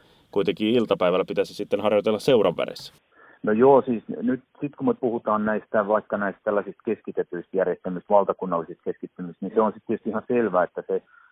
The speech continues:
Speaker 2: se on, sen pitää olla tällainen koko palvelu, eli se koko valmennusprosessi tulee sitten, sit niin keskuksen kautta, eli silloin se, nyt tämä Vuokatin hiihtoesimerkki otetaan, niin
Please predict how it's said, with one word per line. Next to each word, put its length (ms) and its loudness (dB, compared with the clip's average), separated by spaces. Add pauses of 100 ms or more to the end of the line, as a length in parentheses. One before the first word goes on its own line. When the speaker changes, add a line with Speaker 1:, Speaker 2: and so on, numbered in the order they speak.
(100)
Speaker 2:
se 60 -6
on, 300 -4
sen 120 -8
pitää 300 -2
olla 120 0
tällainen 440 -2 (240)
koko 420 0 (360)
palvelu, 500 -2 (380)
eli 360 -6 (120)
se 80 -8
koko 280 -4
valmennusprosessi 1000 -2
tulee 360 -8
sitten, 340 -12 (120)
sit 160 -10
niin 220 -8
keskuksen 600 -6
kautta, 480 -4
eli 240 -2 (480)
silloin 280 2
se, 200 4 (560)
nyt 160 -4
tämä 220 0
Vuokatin 400 -8
hiihtoesimerkki 760 -8
otetaan, 420 -2
niin 240 -6